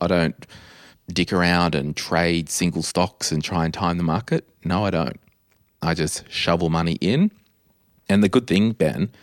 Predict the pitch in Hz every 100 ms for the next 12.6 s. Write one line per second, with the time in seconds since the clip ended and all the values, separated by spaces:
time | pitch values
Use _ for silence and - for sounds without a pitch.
0 | _ _ _ _ 110 - - 110 120 113
1 | 92 90 - 101 92 - 87 - 80 -
2 | 131 - - 58 - - 95 80 - -
3 | 90 90 82 71 71 - - - _ _
4 | _ - - 95 90 87 85 82 80 78
5 | 92 143 - - - - - 147 - _
6 | _ _ _ _ _ 101 95 139 107 98
7 | 101 82 - 110 - - 92 98 73 90
8 | 85 - - 101 92 82 - - 87 85
9 | - - 101 82 - - _ _ _ _
10 | - 90 - - 95 87 80 - 90 87
11 | 87 82 - 87 85 - 76 60 - 214
12 | 220 - 69 - 135